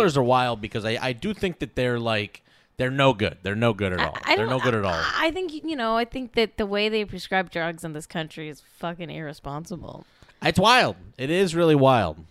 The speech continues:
Speaker 1: It is really
Speaker 2: Um,
Speaker 1: wild.
Speaker 2: yeah, I got my wisdom teeth out 'cause, like, they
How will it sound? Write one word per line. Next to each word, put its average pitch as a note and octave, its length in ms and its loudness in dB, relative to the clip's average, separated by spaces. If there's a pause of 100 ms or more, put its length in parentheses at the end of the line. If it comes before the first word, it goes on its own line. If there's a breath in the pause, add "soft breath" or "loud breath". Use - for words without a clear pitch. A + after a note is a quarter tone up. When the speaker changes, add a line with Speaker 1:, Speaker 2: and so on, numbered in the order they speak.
(160)
Speaker 1:
It A#2 100 -8
is B2 180 -4
really A2 180 2
Speaker 2:
Um, G#3 340 4
Speaker 1:
wild. E3+ 160 -4
Speaker 2:
yeah, G#3+ 140 6
I G#3 80 6
got A#3+ 180 4
my C4 100 0
wisdom B3 320 0
teeth A#3 200 -4
out A3+ 180 4
'cause, A3 180 -8
like, G3+ 320 -8 (180)
they F#3+ 180 -6